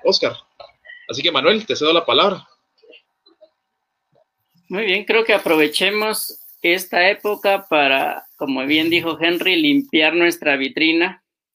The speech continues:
Speaker 2: digital. Creo que ahorita, esta época que estamos en casa, armemos nuestros planes de trabajo.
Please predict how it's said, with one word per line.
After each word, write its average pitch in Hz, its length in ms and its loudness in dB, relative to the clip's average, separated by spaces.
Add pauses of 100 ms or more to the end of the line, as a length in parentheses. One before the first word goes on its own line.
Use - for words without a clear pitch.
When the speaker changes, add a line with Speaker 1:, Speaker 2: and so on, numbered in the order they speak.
(480)
Speaker 2:
digital. 151 800 -2 (460)
Creo 160 320 -2
que 165 80 -4
ahorita, 147 360 -2
esta 160 400 -2
época 160 300 -2
que 151 60 -12
estamos 160 360 -2
en 131 140 -6
casa, 160 560 -4
armemos 147 560 0
nuestros 151 380 -2
planes 151 340 0
de 151 80 0
trabajo. 139 520 -4